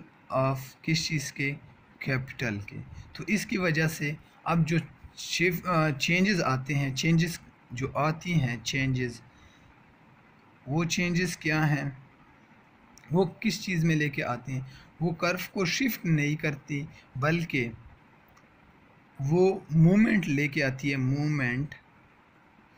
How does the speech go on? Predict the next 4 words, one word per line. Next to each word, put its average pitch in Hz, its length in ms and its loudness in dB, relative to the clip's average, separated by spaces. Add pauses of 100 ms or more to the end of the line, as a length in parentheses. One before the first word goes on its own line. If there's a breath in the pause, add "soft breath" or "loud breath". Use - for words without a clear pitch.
(200)
movement 156 400 2 (140)
along 147 380 2
the, 151 380 2 (840)
along 143 360 2